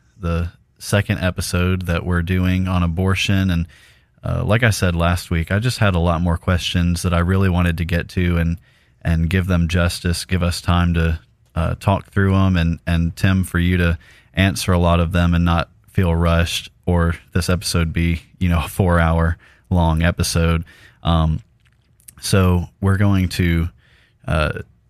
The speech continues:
continue our discussion on abortion and just talk through, um, some more, some more areas of discussion about this that we didn't really get to cover. And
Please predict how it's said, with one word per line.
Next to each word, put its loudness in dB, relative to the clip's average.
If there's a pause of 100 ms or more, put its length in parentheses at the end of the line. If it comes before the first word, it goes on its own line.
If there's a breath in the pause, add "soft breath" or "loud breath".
(160)
continue 2
our 2
discussion 0
on 2
abortion 0
and 0
just -6
talk -2
through, -2 (580 soft breath)
um, -4
some -2
more, 2 (420 soft breath)
some -2
more 0
areas 2
of -2
discussion -2
about 0
this -4
that -2
we 0
didn't 0
really 0
get -4
to -8
cover. 0
And 0